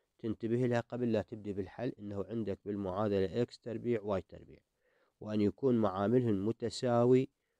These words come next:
ويساوي واحد، وإذا ما يساوي واحد لازم نقسم المعادلة على نفس العدد حتى يساوي واحد.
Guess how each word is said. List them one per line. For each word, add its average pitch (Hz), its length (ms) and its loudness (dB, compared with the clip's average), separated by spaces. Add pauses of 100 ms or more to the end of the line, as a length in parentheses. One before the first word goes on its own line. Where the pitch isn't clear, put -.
(180)
ويساوي 110 500 4
واحد، 113 440 6
وإذا 98 280 -6
ما 104 100 2
يساوي 117 360 0
واحد 120 340 2 (120)
لازم 107 280 -6
نقسم 117 380 -8
المعادلة 98 600 -4
على 92 240 -6
نفس 113 260 -2
العدد 113 440 -2 (400)
حتى - 260 -10
يساوي 120 560 4 (180)
واحد. 95 380 -10